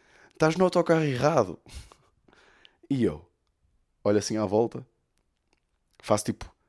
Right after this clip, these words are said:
levanto a mãozinha como em pedido de desculpa a toda a gente, sabem? Tipo, "Eh, eh, descu-, pe-, peço desculpa." Eh, e vazei. Pá, e agora, imaginem.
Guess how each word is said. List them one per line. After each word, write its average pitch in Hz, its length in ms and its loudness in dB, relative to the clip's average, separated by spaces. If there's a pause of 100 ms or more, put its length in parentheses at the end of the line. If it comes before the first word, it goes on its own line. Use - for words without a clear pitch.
(640)
levanto 123 340 4
a - 20 4
mãozinha 127 420 2
como 110 380 -2
em 117 120 0
pedido 113 220 -2
de 113 40 -12
desculpa 113 360 0
a 101 40 2
toda 104 180 2
a 107 40 6
gente, 113 200 0
sabem? 95 220 0
Tipo, 90 160 -10 (240)
"Eh, 87 300 -8 (2250)
eh, - 80 -14
descu-, - 200 -10 (200)
pe-, 92 140 -8 (100)
peço - 160 -8
desculpa." - 400 -10 (360)
Eh, 92 320 -14 (500)
e 107 100 -6
vazei. 110 480 -2 (840)
Pá, 127 200 4
e 127 100 2
agora, 123 460 2
imaginem. 101 580 -4